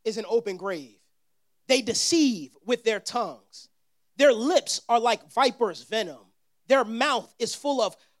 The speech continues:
cursing and bitterness." He said, "There is absolutely no, nothing good that comes out of the mouths of humanity." All you gotta do is look throughout history and see how many families and how many communities and how many people have been slaughtered and destroyed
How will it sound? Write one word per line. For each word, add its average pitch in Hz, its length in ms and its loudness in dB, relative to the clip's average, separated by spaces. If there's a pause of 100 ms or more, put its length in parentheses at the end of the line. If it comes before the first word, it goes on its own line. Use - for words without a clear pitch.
(100)
cursing 233 640 0
and 202 220 -4 (300)
bitterness." 269 460 -4 (120)
He 339 100 -6
said, 196 220 -8
"There 349 180 0
is 277 160 -6
absolutely 285 540 -6
no, 247 240 -2 (160)
nothing 262 360 -8
good 196 220 -8
that 208 100 -12
comes 233 180 -10
out 214 140 -8
of 196 60 -18
the 190 60 -16
mouths 196 320 -10
of 175 100 -20
humanity." 160 520 -16 (1400)
All 311 140 2
you 349 120 -2
gotta 277 220 0
do 262 140 -8
is 208 100 -4
look 277 180 -12
throughout 240 260 -6
history 185 520 -16 (560)
and 226 80 -12
see 330 200 -4
how 302 120 -4
many 254 220 -6
families 208 600 -8
and 185 100 -20
how 254 100 -6
many 233 180 -8
communities 190 800 -18 (520)
and 226 100 -10
how 285 120 -4
many 269 180 -8
people 190 420 -8
have 220 180 -8
been 208 120 -12
slaughtered 240 640 -4
and 214 140 -14
destroyed 196 680 -6